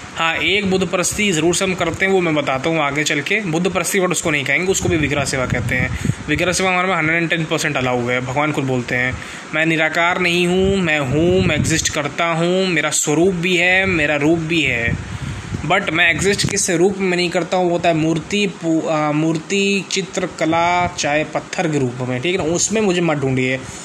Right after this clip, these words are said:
जब मैं हर जगह, हर कण कण में हूँ, शिव हर कण कण में है, तो क्यों आप खाली मूर्ति और उसमें ढूंढ रहे हैं?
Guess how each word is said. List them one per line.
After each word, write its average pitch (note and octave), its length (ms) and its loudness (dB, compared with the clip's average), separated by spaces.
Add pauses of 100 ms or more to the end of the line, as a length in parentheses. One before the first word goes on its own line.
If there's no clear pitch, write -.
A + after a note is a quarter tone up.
(200)
जब D#3+ 180 2
मैं G3 180 0
हर D#3+ 260 0
जगह, E3+ 300 2
हर E3 180 0
कण F3+ 280 -2
कण F3 180 0
में D#3+ 140 0
हूँ, E3+ 160 0
शिव E3+ 300 0
हर D#3 180 -2
कण E3 260 -4
कण D#3 180 0
में D3 200 2
है, E3 80 0
तो E3 120 -6
क्यों F#3 280 0
आप F3+ 180 2
खाली E3+ 240 0
मूर्ति D#3+ 340 0
और E3+ 100 2
उसमें D3+ 220 -4
ढूंढ C3 160 -4
रहे C3+ 80 -2
हैं? C3 100 -4